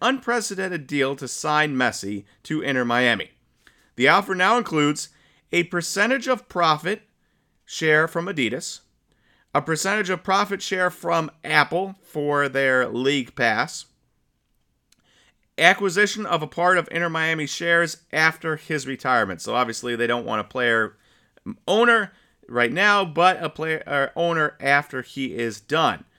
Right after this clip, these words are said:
You combine this with the fact that when Aaron and I and the rest of the Slab Stocks team were in Miami a few years ago, we talked to a guy who mentioned that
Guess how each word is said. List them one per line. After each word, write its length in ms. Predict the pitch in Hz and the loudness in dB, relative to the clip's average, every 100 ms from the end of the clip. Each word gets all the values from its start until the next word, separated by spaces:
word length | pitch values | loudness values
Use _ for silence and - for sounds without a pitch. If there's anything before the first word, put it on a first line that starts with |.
| _ _ _ _ | _ _ _ _
You 140 | - - | -6 -4
combine 440 | 160 151 190 226 | -2 2 2 2
this 220 | 208 175 | -2 -4
with 80 | 165 | -8
the 80 | 151 | -12
fact 340 | - 160 151 | -2 2 2
that 180 | 147 139 | 2 0
when 160 | 139 135 | 0 -2
Aaron 320 | 170 202 202 | 0 0 0
and 120 | 165 | 0
I 280 | 151 143 156 | 2 4 2
and 320 | 165 143 135 | 2 0 0
the 120 | 127 | 0
rest 240 | 127 160 160 | 0 -2 -2
of 40 | |
the 40 | 139 | -8
Slab 280 | 156 151 143 | -2 -2 0
Stocks 260 | 147 131 | -2 -2
team 280 | - 151 143 | -4 -6 -4
were 100 | 135 | -2
in 80 | 123 | 0
Miami 400 | 123 131 170 160 | 2 2 0 -2
a 60 | |
few 180 | - 151 | -6 -6
years 300 | 151 160 151 | -4 -4 -4
ago, 400 | 156 165 165 160 - _ _ - | -4 0 2 0 -6 _ _ -8
we 140 | - | -6
talked 320 | - 160 165 | 0 0 0
to 100 | 170 | -4
a 40 | 139 | -2
guy 520 | 147 151 151 151 151 _ _ _ | 2 4 4 2 -2 _ _ _
who 180 | - 127 | -6 -2
mentioned 800 | 120 151 185 - 185 185 175 - _ _ | 0 2 0 -2 -6 -6 -12 -16 _ _
that 540 | - 113 135 143 143 | -12 -2 2 2 0